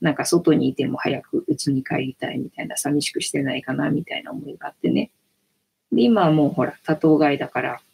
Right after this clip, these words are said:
寂しくしてるだろうなっていう心配はないので、もう強いて言うなら、そのトイレの心配と、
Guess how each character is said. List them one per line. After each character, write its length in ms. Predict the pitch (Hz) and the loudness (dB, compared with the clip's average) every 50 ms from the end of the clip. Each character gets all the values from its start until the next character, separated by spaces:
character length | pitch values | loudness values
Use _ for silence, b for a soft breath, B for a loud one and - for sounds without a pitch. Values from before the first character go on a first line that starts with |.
| _ _ _ | _ _ _
寂 240 | - - - 240 269 | -6 -2 0 0 0
し 80 | - | 2
く 120 | - 220 - | 2 2 2
し 60 | - | 4
て 120 | - 453 - | 4 4 4
る 100 | 233 214 | 4 4
だ 140 | - 214 | 4 4
ろ 180 | 208 208 202 202 | 4 4 2 2
う 20 | |
な 180 | 202 208 214 214 | 2 2 0 -2
っ 60 | 208 | -2
て 140 | _ - 180 | _ 4 6
い 180 | 175 175 165 160 | 6 8 8 8
う 280 | 160 156 151 151 - b b b b b | 8 6 6 4 2 b b b b b
心 220 | - - 185 175 175 | -2 0 0 2 2
配 240 | 175 165 165 160 156 | 4 4 4 4 6
は 260 | 156 156 147 - - | 4 4 4 2 2
な 180 | 185 175 170 | 2 4 4
い 60 | 156 143 | 4 2
の 140 | 127 117 | 0 -2
で、 320 | - - 139 135 135 - _ _ - | 0 0 0 0 -2 -8 _ _ -2
も 320 | - 214 196 165 - - - _ | 0 2 2 2 0 0 -4 _
う 60 | - | -4
強 160 | - - - - | 2 2 2 4
い 60 | - | 6
て 100 | - 170 | 8 8
言 200 | 156 151 147 151 | 10 10 8 6
う 20 | |
な 160 | 151 151 156 | 4 2 2
ら、 260 | 175 185 165 135 - _ _ | 4 4 2 2 -2 _ _
そ 160 | - - 156 | -6 0 0
の 120 | 143 143 - | 0 0 2
ト 140 | - - 175 | 4 4 4
イ 80 | 156 | 6
レ 100 | - - | 6 4
の 100 | - - | 0 -2
心 260 | - - - - - - | -4 -4 -4 -4 -4 -4
配 220 | - - 175 180 | -2 -2 -2 0
と、 300 | - 208 202 170 - - | 4 4 6 4 4 2